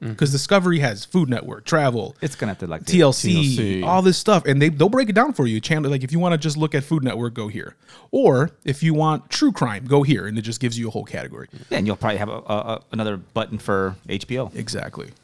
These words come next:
Speaker 1: But H B O even breaks it down somewhat.
Speaker 2: Sure, 'cause they have their, like, their
Speaker 3: What
Speaker 2: D C
Speaker 3: they
Speaker 2: section, they have the animated,
Speaker 1: Time Warner, uh,
Speaker 2: yeah.
Speaker 1: Turner Classics.
Speaker 2: Turn-, the T-, the Turner Classic Movies, um, ser-, the original series, so they do have their own little,
Speaker 1: Yeah.
Speaker 2: you know, category. Wh-, which design do they do?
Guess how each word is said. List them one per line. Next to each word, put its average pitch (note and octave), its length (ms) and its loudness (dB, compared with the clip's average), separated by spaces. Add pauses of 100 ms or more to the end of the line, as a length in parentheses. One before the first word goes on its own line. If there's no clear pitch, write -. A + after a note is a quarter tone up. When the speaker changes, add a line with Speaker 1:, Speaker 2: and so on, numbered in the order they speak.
(240)
Speaker 1:
But A#2+ 140 6
H A#2+ 240 -2
B A#2 100 6
O F3+ 140 8
even G2+ 280 -2
breaks F#2+ 260 -6
it F#2 80 -6
down F#2 240 -2
somewhat. - 480 -4
Speaker 2:
Sure, G#2+ 340 -4 (160)
'cause A2 160 -4
they A#2 140 0
have A2+ 220 0
their, A2+ 100 -2
like, G#2+ 320 -8
their G#2 300 -8
Speaker 3:
What G#2+ 80 -14
Speaker 2:
D C#3+ 120 0
C C3 160 -2
Speaker 3:
they D3+ 40 2
Speaker 2:
section, C3+ 520 0
they B2 60 -2
have A2 160 -4
the A2 160 -10
animated, C3+ 380 2
Speaker 1:
Time G2+ 80 2
Warner, G#2+ 260 2
uh, A#2+ 40 -2
Speaker 2:
yeah. A2 380 0
Speaker 1:
Turner A2 220 -2
Classics. G#2+ 380 -2
Speaker 2:
Turn-, B2+ 140 0
the A#2+ 140 -4
T-, B2+ 220 0
the A#2 160 -4
Turner B2+ 200 -2
Classic A#2 300 -6
Movies, D#3 720 0 (420)
um, A2 460 -4
ser-, E3 280 0
the C3 180 0
original B2 340 0
series, D#3 420 2
so C3+ 60 0
they C3+ 100 0
do C#3 140 0
have B2+ 180 0
their B2 140 -4
own A2+ 140 -4
little, G2+ 260 -8
Speaker 1:
Yeah. F#3 160 -10
Speaker 2:
you C3 80 -8
know, A2+ 80 -8
category. A2 500 -8 (200)
Wh-, B2+ 120 -2 (140)
which - 180 -4
design G#2 380 -8
do A2+ 100 -10
they E2 120 -16
do? D#2+ 120 -18